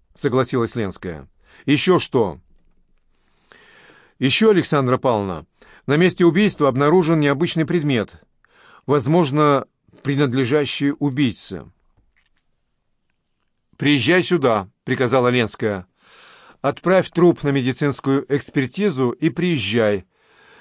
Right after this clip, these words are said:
Привези всё, что нашёл, и документы, и все необычные предметы». Повесив трубку, Ленская дала Шуре и Марине подписать протокол допроса и отпустила, записав их координаты —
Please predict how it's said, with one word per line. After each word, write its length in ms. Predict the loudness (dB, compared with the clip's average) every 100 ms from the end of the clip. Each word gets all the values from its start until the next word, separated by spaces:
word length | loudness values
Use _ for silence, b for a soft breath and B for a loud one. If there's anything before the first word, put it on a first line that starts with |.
| b b b
Привези 440 | 2 2 2 2
всё, 260 | 0 2 2
что 180 | 2 2
нашёл, 420 | 2 2 2 4
и 40 |
документы, 840 | 2 2 2 2 2 2 2 2 -4 _ _ -2
и 100 | -2
все 260 | 0 2
необычные 500 | 2 2 0 -2 -2
предметы». 560 | -2 -2 -2 -4 -6 -8 _ _ _ _ _ _ _ _ _ b b b b b b b b b b _
Повесив 440 | 2 4 4 2 2
трубку, 320 | 0 2 2
Ленская 360 | 2 0 0
дала 260 | 2 2 2
Шуре 320 | 2 0 2
и 20 |
Марине 420 | 2 2 0 0 -2
подписать 520 | -4 -4 0 0 0
протокол 420 | -4 -2 0 0
допроса 640 | 0 0 -2 0 2 2 2 0
и 160 | -2
отпустила, 1000 | 0 -6 -4 -6 -6 -6 0 2 2 0 b b b b b
записав 640 | -4 -2 -2 0 -2 0 -4
их 140 | -2
координаты — 720 | -4 -2 -2 0 0 0 0